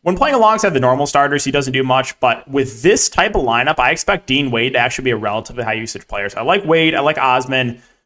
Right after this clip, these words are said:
Lamar Stevens is fine too. Uh, it, it's hard to talk about just 'cause I don't know what the starting lineup's gonna be. But I think the starters you're gonna feel really good about.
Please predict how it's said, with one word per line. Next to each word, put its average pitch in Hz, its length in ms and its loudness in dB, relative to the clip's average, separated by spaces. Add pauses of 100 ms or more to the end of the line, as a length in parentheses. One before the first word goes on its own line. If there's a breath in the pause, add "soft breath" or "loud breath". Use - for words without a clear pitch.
(120)
Lamar 180 200 4
Stevens 147 420 0
is 131 80 -6
fine 131 320 0
too. 127 360 0
Uh, - 360 -12
it, 117 180 -6
it's 165 120 -4
hard 294 280 2
to - 60 -12
talk 120 220 0
about 143 180 2
just 131 120 -8
'cause - 80 -10
I 117 80 -2
don't 117 180 -4
know 117 180 0
what 117 200 -4
the 107 60 -10
starting 101 280 -6
lineup's 101 240 -10
gonna 131 100 -8
be. 139 300 -4 (340 loud breath)
But 117 340 0 (880)
I 156 60 4
think 180 140 4
the 185 60 4
starters 143 380 2
you're 139 80 -4
gonna 131 80 -4
feel 123 160 -4
really 123 280 0
good 123 100 2
about. 120 420 0